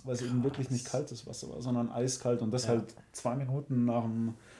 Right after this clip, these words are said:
Speaker 1: nach dem Aufstehen, da war ich nicht nur wach, da stand ich tatsächlich hellwach dann irgendwann.
Speaker 2: Ich glaub, das ist einer der Gründe, warum ich extrem lange brauche für den ganzen Mist. Also ich bin echt, also ich bin grundsätzlich, würde ich mich als spontanen Menschen bezeichnen, aber wenn halt jemand sagt, irgendwie sei in zehn Minuten dort und dort und ich hab noch Dinge zu tun,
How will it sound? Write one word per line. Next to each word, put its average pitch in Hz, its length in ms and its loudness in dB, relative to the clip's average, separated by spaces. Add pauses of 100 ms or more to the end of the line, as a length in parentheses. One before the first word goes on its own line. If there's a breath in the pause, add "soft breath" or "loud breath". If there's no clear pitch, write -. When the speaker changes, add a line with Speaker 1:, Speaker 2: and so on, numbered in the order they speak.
(160 loud breath)
Speaker 1:
nach 113 120 0
dem 117 100 2
Aufstehen, 117 480 0
da 139 400 -4
war 127 220 -4
ich - 420 -8
nicht 135 260 0
nur 120 220 4
wach, 127 240 -2
da 120 380 0
stand 120 320 0
ich - 520 -6 (120)
tatsächlich 120 580 -4
hellwach 113 440 -4
dann - 100 -14 (120)
irgendwann. 139 440 -6
Speaker 2:
Ich - 100 -14
glaub, 147 160 -6
das 185 140 0
ist - 100 -2
einer 143 300 2
der 143 100 4
Gründe, 139 400 2
warum 127 200 0
ich 120 60 0
extrem 113 460 -6
lange 143 240 -2
brauche 104 320 -8
für - 100 -14
den 101 140 -8
ganzen 98 380 -12
Mist. - 340 -10
Also 104 220 -6 (240)
ich - 160 -20
bin 123 220 -8
echt, - 280 -12
also 139 60 -10
ich - 180 -12
bin 131 140 -2
grundsätzlich, 131 640 -6
würde 131 160 -2
ich 123 80 -4
mich 123 160 -2
als 117 140 -4
spontanen 113 460 -6
Menschen 123 360 -6
bezeichnen, 107 520 -8
aber 113 200 -8
wenn 113 120 -2
halt 113 140 -4
jemand 110 320 -4
sagt, 113 300 -4
irgendwie 110 180 -4
sei 110 200 -4
in 110 100 -6
zehn 117 180 -4
Minuten 117 380 -4
dort 101 200 -4
und 101 160 -10
dort 131 260 0
und 113 140 -4
ich 113 200 -8
hab 127 140 -2
noch 120 180 -2
Dinge 139 240 2
zu - 160 -8
tun, 165 460 0